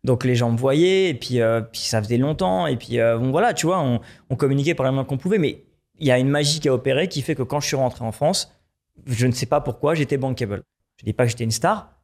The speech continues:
je dis juste que j'étais bankable dans mon métier. Dans mon activité,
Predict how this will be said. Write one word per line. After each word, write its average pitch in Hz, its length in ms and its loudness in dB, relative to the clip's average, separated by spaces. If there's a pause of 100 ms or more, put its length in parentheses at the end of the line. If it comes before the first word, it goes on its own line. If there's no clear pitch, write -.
je - 80 -6
dis 123 140 2
juste 156 160 0
que 143 60 -2
j'étais 127 200 0
bankable 127 500 0
dans 139 80 -2
mon 127 120 -2
métier. 123 320 -4 (140)
Dans 131 180 2
mon 180 180 2
activité, 147 720 -2